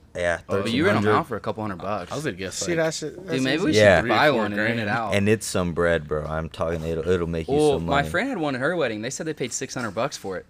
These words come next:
Speaker 4: What?
Speaker 1: Are
Speaker 3: I
Speaker 1: you
Speaker 3: know.
Speaker 1: serious?
Speaker 3: Yeah, so,
Speaker 2: So
Speaker 3: I
Speaker 2: after
Speaker 3: mean,
Speaker 2: two weddings,
Speaker 3: two
Speaker 2: it's
Speaker 3: weddings
Speaker 2: paid
Speaker 3: paid
Speaker 2: back?
Speaker 3: for?
Speaker 4: What?
Speaker 1: I remember
Speaker 3: It's
Speaker 1: we
Speaker 3: only
Speaker 1: did found,
Speaker 3: thirteen hundred bucks.
Speaker 2: You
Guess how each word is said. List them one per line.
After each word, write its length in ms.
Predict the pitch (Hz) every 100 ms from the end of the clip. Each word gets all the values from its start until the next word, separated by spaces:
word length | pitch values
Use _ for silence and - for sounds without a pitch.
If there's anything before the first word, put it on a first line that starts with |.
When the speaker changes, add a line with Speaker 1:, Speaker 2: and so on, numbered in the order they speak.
| -
Speaker 4:
What? 600 | 165 190 392 480 - -
Speaker 1:
Are 60 | 110
Speaker 3:
I 0 |
Speaker 1:
you 60 | -
Speaker 3:
know. 200 | 147 185
Speaker 1:
serious? 380 | 85 82 90 113
Speaker 3:
Yeah, 200 | 160 147
so, 360 | - 135 123 -
Speaker 2:
So 140 | -
Speaker 3:
I 20 | 120
Speaker 2:
after 120 | 120
Speaker 3:
mean, 60 | 113
Speaker 2:
two 240 | 123 120
weddings, 420 | 107 104 113 113
Speaker 3:
two 100 | 104
Speaker 2:
it's 120 | 139 131
Speaker 3:
weddings 320 | 135 262 254
Speaker 2:
paid 120 | 120
Speaker 3:
paid 120 | 131 143
Speaker 2:
back? 380 | 110 127 185 180
Speaker 3:
for? 60 |
Speaker 4:
What? 260 | 165 - 104
Speaker 1:
I 40 |
remember 140 | 113 120
Speaker 3:
It's 80 | 143
Speaker 1:
we 40 |
Speaker 3:
only 160 | 139 117
Speaker 1:
did 120 | 123
found, 100 | 127
Speaker 3:
thirteen 160 | 113 113
hundred 120 | 113
bucks. 280 | 104 139
Speaker 2:
You 20 | 117